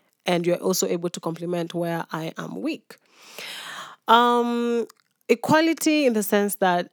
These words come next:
I do not necessarily need to have a woman in the room to have women issues raised or discussed. Are we able to also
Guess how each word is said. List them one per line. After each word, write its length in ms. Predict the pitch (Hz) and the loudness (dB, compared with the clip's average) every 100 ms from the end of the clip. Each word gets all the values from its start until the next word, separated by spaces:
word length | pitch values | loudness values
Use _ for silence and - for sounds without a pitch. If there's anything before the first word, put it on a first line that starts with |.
| 196 | 0
I 80 | |
do 100 | 190 | 2
not 180 | 196 214 | 2 2
necessarily 560 | 247 214 196 190 190 196 | 2 -2 2 2 2 0
need 280 | 185 190 180 | 0 0 0
to 100 | 175 | -2
have 280 | 175 180 | 0 2
a 60 | 170 | 2
woman 380 | 165 175 175 175 | 0 0 0 0
in 160 | 170 | 0
the 140 | 165 156 | 0 2
room 220 | 170 185 | 0 0
to 120 | 180 | -2
have 260 | 165 175 165 | -2 -2 -2
women 360 | 160 170 165 | -2 -2 -2
issues 480 | 170 170 - 165 160 | -2 -4 -2 -4 -2
raised 340 | 165 196 254 - | 0 0 -2 -4
or 100 | 160 | -4
discussed. 720 | 165 165 - 190 262 - - _ _ _ _ - - | -2 -4 -4 -6 -6 -8 -12 _ _ _ _ -20 -4
Are 100 | - | 0
we 200 | 190 233 | 2 2
able 240 | 208 202 208 | 0 2 0
to 180 | 202 | 2
also 240 | 185 185 | 0 -2